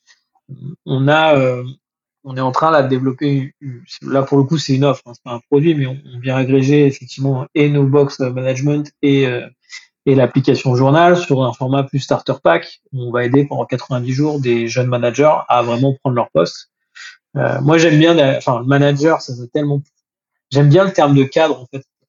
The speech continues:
C'est un peu désuet, c'est un peu old school. Mais tu vois, les managers sont des cadres. Et en fait, je trouve ça assez intéressant en disant, bah, en fait, ta responsabilité, c'est juste créer le cadre pour que l'équipe travaille bien.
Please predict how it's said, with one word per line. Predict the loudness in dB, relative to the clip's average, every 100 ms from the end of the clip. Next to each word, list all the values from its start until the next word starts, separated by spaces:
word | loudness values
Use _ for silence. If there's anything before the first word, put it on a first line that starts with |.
| _ -20
C'est | -16
un | -8 0
peu |
désuet, | 4 4 4 4 2 2
c'est | -4
un | -10
peu | -6
old | -4 -4
school. | 2 2 2 _ _ _
Mais | -20
tu | -6
vois, | -4
les | -2
managers | -6 -6 -4 -4
sont | -6
des | -10 -2
cadres. | 0 0 -4
Et | -4
en |
fait, | -2 -2
je |
trouve | -4 -2
ça | 0 0 -6 _ _ _ _
assez | 0 2 2
intéressant | 0 2 2 2
en | 2
disant, | 2
bah, | 2 2 2
en |
fait, | 0 0
ta | 0
responsabilité, | 0 0 0 0 0
c'est | 0 0
juste | -2 -6
créer | -2 0
le | 2
cadre | 2 0 -4 _ _ _ _ _ _ _
pour | -4 0
que | 0
l'équipe | 2 -2
travaille | 0 2 2
bien. | 0